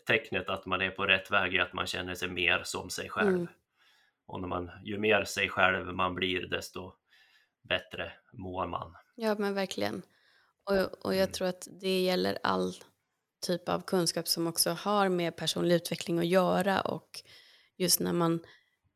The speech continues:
Speaker 2: eh, sätter sig ner med sina mönster och säger att nu ska jag göra tvärtom. Om du inte har förstått det mer än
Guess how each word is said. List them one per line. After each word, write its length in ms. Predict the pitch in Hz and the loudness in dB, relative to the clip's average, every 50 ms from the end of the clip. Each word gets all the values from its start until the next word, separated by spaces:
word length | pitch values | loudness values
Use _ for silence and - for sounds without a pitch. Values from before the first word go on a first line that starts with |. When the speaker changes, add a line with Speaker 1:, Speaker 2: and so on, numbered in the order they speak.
| _ _ - | _ _ -8
Speaker 2:
eh, 340 | 73 64 - - 50 50 50 50 - _ _ _ _ _ - | -6 -4 -4 -4 -6 -8 -10 -12 -14 _ _ _ _ _ 0
sätter 280 | - 202 190 - - 185 | 2 2 2 2 4 4
sig 160 | - - 185 | 6 6 6
ner 160 | 180 180 185 | 4 2 2
med 140 | 175 180 170 | 0 0 -2
sina 200 | - 180 175 175 | -2 0 0 2
mönster 380 | 175 175 170 170 160 - - 170 | 2 2 2 0 -2 -4 -4 -2
och 60 | 170 | 0
säger 180 | - 175 175 | 0 0 0
att 60 | - - | 0 2
nu 120 | 190 190 | 2 2
ska 180 | 185 - - 175 | 2 2 2 2
jag 120 | 175 175 | 4 4
göra 260 | 175 175 175 180 175 | 4 4 4 2 2
tvärtom. 760 | - - 175 165 - - _ - 240 214 - 196 196 202 208 196 - - - - _ _ _ _ _ _ _ _ _ _ | 0 -2 -4 -4 -4 -4 _ 2 4 4 4 2 2 0 -2 -4 -8 -14 -20 -20 _ _ _ _ _ _ _ _ _ _
Om 220 | - 196 196 190 180 | 2 2 4 4 4
du 140 | 190 196 | 4 4
inte 240 | 190 190 180 190 - | 4 2 0 0 -2
har 40 | 202 | -4
förstått 580 | - - 196 180 - - - 208 202 - - _ _ _ | -2 0 0 2 2 2 2 0 -2 -4 -10 _ _ _
det 280 | - 180 180 180 175 175 - _ _ _ _ _ _ _ _ _ _ _ _ _ _ _ _ _ _ _ _ _ _ - | 0 0 0 0 0 -4 -10 _ _ _ _ _ _ _ _ _ _ _ _ _ _ _ _ _ _ _ _ _ _ -14
mer 320 | 190 190 185 180 180 180 | -6 0 2 4 4 4
än 140 | 180 180 | 4 2